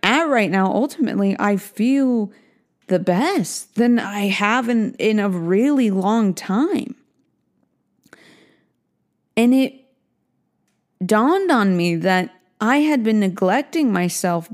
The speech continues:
big time, you know? And that I deserved to become my, myself's best friend again,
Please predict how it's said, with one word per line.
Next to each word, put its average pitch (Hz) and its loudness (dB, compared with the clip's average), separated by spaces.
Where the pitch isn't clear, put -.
big 240 2
time, - -8
you 196 2
know? 214 0
And 220 2
that 220 0
I 233 0
deserved 202 -2
to 202 -2
become 320 0
my, 440 0
myself's 339 -2
best 277 -4
friend 466 -2
again, 180 -4